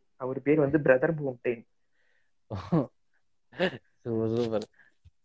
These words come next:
Speaker 2: நல்ல
Speaker 1: உங்களுக்கு
Speaker 2: ஒரு
Speaker 1: புரிஞ்சிருக்கும்னு
Speaker 2: நேம்.
Speaker 1: நினைக்கிறேன்.
Speaker 2: ஓகே, ஓகே, நல்ல ஒரு நேம்.
Speaker 1: உங்களுக்கு புரிஞ்சிருச்சா?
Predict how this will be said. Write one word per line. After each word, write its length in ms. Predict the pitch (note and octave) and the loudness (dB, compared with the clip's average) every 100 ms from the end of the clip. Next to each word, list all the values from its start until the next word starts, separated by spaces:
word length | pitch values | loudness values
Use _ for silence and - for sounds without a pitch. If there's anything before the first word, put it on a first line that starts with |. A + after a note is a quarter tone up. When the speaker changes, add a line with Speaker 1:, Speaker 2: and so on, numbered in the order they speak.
| _ _ _ _ _ | _ _ _ _ _
Speaker 2:
நல்ல 360 | A2 A2 A2+ A#2 | -6 -4 2 4
Speaker 1:
உங்களுக்கு 280 | A2 G#2 | 4 4
Speaker 2:
ஒரு 80 | G#2 | 4
Speaker 1:
புரிஞ்சிருக்கும்னு 420 | G#2 D#3 D3 E3 | 6 4 4 4
Speaker 2:
நேம். 20 | D3+ | 2
Speaker 1:
நினைக்கிறேன். 440 | - G#2+ - - _ _ - - - _ _ - | 0 -8 -12 -18 _ _ -8 -8 -8 _ _ -20
Speaker 2:
ஓகே, 240 | B2 _ | -20 _
ஓகே, 260 | A2 A2 A2+ | -6 -6 -6
நல்ல 220 | A2 A2 | -2 2
ஒரு 140 | A2 G#2+ | 2 0
நேம். 520 | G#2+ G#2 G#2 C#3 D#3 - _ _ _ _ _ _ _ _ _ | -2 -4 -4 -6 -8 -14 _ _ _ _ _ _ _ _ _
Speaker 1:
உங்களுக்கு 400 | - C3 C3+ C3+ | -18 -6 -4 2
புரிஞ்சிருச்சா? 480 | D3+ E3 - D3+ A#3 | 4 4 2 -2 -2